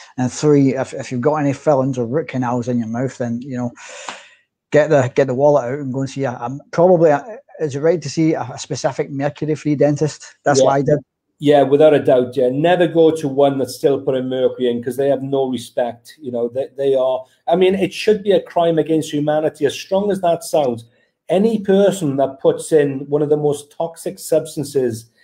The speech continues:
Speaker 2: into a human being is a psychopath, you know, but they, they hide behind all this. And I, I'll add the fourth thing they need to get as well, which is not that expensive, is an infrared sauna. You can get a tent.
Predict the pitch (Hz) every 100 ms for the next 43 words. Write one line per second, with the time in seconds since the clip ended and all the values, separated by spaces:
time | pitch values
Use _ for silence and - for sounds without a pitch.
0 | _ - 143 139 143 - 160 147 139 127
1 | 143 127 123 117 117 _ _ - 151 147
2 | 170 - - 160 160 - 135 117 110 -
3 | _ _ _ 151 143 139 139 165 165 180
4 | 151 156 165 165 156 165 156 156 156 156
5 | 151 147 147 143 156 165 160 165 170 170
6 | 151 - 185 185 190 165 151 143 143 139
7 | 127 147 127 123 139 139 131 - _ -
8 | 156 147 170 165 147 147 143 - 143 143
9 | 139 139 135 147 160 160 143 143 139 -
10 | 147 147 143 123 123 123 135 139 120 -
11 | 139 160 170 -